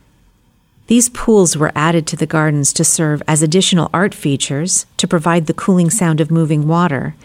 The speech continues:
and to offer water to wildlife attracted to the gardens. They work like an infinity pool. The water enters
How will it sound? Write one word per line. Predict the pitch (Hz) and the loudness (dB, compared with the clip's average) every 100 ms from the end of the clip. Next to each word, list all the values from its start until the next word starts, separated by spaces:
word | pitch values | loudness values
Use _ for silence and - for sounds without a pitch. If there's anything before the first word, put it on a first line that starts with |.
| - - | -20 -4
and | 196 190 | -2 0
to | 214 | 0
offer | 202 - 196 | 0 0 0
water | 180 185 185 | 2 2 0
to | 185 175 | -2 -2
wildlife | 156 160 165 - - - | 0 0 -2 -6 -8 -8
attracted | - - 165 - 127 120 | -6 -4 -4 -2 -6 -6
to | - | -6
the | 143 | -4
gardens. | 147 147 139 - 151 - - _ _ _ _ _ _ _ _ _ _ _ _ _ _ _ _ _ _ _ _ - | -2 -2 -4 -4 0 0 -2 _ _ _ _ _ _ _ _ _ _ _ _ _ _ _ _ _ _ _ _ -2
They | 208 | 0
work | 208 240 - | 2 0 0
like | 165 165 | -2 2
an | |
infinity | 156 151 - 180 151 | 0 0 2 2 2
pool. | 139 - - 151 - _ _ - - _ _ _ | -2 -6 -8 -8 -10 _ _ -20 -20 _ _ _
The | - | -2
water | 180 208 254 277 | 2 2 2 2
enters | 190 180 - 165 | 0 0 0 -2